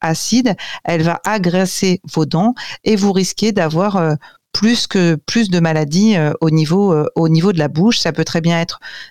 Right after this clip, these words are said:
des maladies au niveau du parodonte, hein, donc, euh, ou que vous appelez la gencive, par exemple, ou des maladies sur, euh, la dentine et donc des caries. De ce fait, si un naturopathe vous accompagne pour rééquilibrer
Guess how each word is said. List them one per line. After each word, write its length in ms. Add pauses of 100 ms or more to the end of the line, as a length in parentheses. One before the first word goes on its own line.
des 120
maladies 420
au 100
niveau 260
du 200
parodonte, 720
hein, 160
donc, 260
euh, 140 (400)
ou 120
que 120
vous 220
appelez 220
la 120
gencive, 480
par 100
exemple, 360 (400)
ou 100
des 120
maladies 480
sur, 480
euh, 140 (140)
la 200
dentine 600
et 140
donc 380
des 120
caries. 320 (600)
De 120
ce 180
fait, 200
si 160
un 80
naturopathe 800 (160)
vous 560
accompagne 640
pour 240
rééquilibrer 880